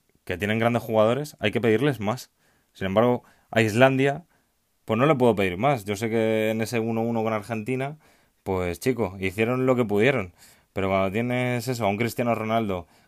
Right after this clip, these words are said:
a un Guedes, a, a Luis Suárez, a Bentancur, a Cavani, a Godín, no puedes jugarme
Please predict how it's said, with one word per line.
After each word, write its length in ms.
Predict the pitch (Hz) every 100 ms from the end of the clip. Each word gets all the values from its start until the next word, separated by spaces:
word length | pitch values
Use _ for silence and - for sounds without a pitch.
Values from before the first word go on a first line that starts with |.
| -
a 300 | 101 101 101
un 200 | 117 113
Guedes, 340 | 117 104 95 104
a, 640 | 101 98 98 98 95 95 -
a 160 | 98
Luis 180 | 104 120
Suárez, 560 | - 117 120 101 - _ _ _ _ _ _ _ _ _
a 240 | - 107 104
Bentancur, 720 | 107 98 98 92 127 127 101 -
a 400 | 104 101 101 101
Cavani, 600 | 107 104 120 123 98 85 _ _ _
a 140 | - 110
Godín, 480 | 101 101 127 107 92 _ _ _ _ _ _ _ _ _ _ _ _ _ _ _ _ _
no 100 | 92
puedes 460 | 90 117 98 85 -
jugarme 760 | - 104 95 92 90 87 85 85